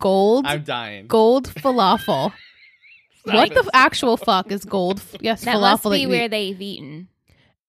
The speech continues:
Speaker 1: As through ice. It's four thirty. Morning with phone calls. It's deaf mute. It's
Speaker 3: <gasps>
Speaker 1: cheap. A foreign car. Maybe bingo. Lucky night.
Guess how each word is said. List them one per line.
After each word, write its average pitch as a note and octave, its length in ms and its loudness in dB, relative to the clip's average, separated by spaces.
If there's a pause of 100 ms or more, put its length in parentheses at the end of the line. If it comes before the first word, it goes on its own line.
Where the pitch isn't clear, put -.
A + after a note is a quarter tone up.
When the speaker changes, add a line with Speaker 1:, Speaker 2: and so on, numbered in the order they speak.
(220)
Speaker 1:
As A3+ 320 2
through A#3 320 0
ice. E3+ 580 -4 (680)
It's B3+ 220 0
four C#4+ 320 2
thirty. F3+ 640 -4 (520)
Morning A3 800 2
with G#3+ 240 2
phone A3 300 2
calls. - 600 -4 (440)
It's - 260 -4
deaf E3+ 340 -2
mute. G#3 560 -2 (680)
It's - 240 -2
Speaker 3:
<gasps> D4 140 -6
Speaker 1:
cheap. C4+ 340 0 (1040)
A B3 100 2
foreign A3 540 2
car. G#3 520 2 (640)
Maybe F#3+ 380 -2
bingo. G3 640 0 (600)
Lucky G3+ 360 0
night. F#3 440 -6